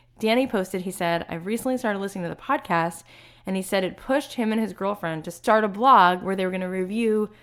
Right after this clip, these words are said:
vegan restaurants and vegan food trucks and help give people who eat that kind of food a full experience of all that's available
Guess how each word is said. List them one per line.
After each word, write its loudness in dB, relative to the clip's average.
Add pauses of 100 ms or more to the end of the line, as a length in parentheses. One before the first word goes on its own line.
(220)
vegan 0
restaurants -4
and -6
vegan -2
food -8
trucks -6
and -2 (320)
help 0
give -2
people 0
who -4
eat -6
that -2
kind -2
of -4
food -2
a -6
full -2
experience -4
of -8
all 0
that's -4
available -4